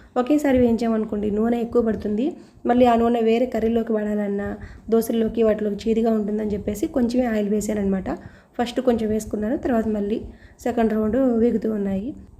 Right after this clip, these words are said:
కాకరకాయల కారంలోకి రోజు కూరల్లో వాడే కారం కాకుండా స్పెషల్గా కారం రెడీ చేస్తాం కదండి,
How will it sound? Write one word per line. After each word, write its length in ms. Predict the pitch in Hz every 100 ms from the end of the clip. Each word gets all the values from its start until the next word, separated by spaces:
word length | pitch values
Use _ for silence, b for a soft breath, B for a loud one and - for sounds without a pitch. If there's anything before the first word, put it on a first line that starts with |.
| -
కాకరకాయల 440 | 214 214 247 247 247
కారంలోకి 760 | 240 214 220 226 208 214 214
రోజు 300 | 208 220 240
కూరల్లో 500 | 247 240 226 233 233
వాడే 180 | 226 220
కారం 360 | 220 202 208
కాకుండా 500 | 220 208 208 202 208
స్పెషల్గా 480 | 240 - 208 214 220
కారం 380 | 220 208 208 226
రెడీ 200 | 214 202 208
చేస్తాం 260 | 202 202
కదండి, 440 | 196 196 196 214